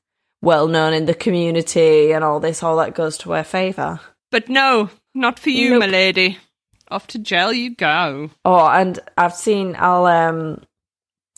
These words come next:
Speaker 1: send you the clip. I think I found, I think it was either on Vice or on YouTube, uh, the clip of her looking at the photo of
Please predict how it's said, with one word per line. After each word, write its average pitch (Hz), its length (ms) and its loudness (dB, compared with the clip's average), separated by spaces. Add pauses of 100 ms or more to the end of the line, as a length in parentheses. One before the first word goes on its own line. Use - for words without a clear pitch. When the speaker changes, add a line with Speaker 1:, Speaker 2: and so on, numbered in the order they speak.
(140)
Speaker 1:
send 185 360 -2
you 180 80 2
the 151 120 0
clip. 165 440 0
I 147 100 4
think 185 220 -4
I 170 60 -2
found, 165 400 0
I 175 100 0
think 240 180 -2
it 247 40 0
was 214 120 0
either 180 320 0
on 160 160 -2
Vice 180 500 0
or 165 300 2
on 156 420 2
YouTube, 156 680 -2 (800)
uh, 160 200 4
the 175 120 0
clip 185 360 -4
of 170 120 -4
her 165 200 2
looking 160 500 0
at - 300 -4
the 143 280 0
photo 170 720 2
of 156 500 0